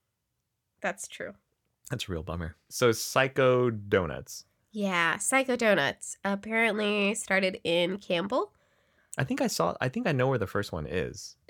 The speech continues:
Speaker 1: Have you ever been to that one?
Speaker 2: No, but I've seen it.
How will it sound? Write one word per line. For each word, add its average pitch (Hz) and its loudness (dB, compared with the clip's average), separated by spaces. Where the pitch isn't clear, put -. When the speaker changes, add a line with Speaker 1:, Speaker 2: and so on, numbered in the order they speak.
Speaker 1:
Have 247 -4
you 277 2
ever 294 2
been 226 -2
to 302 -2
that 320 2
one? 107 4
Speaker 2:
No, 95 2
but 101 2
I've 107 0
seen 131 2
it. 90 -4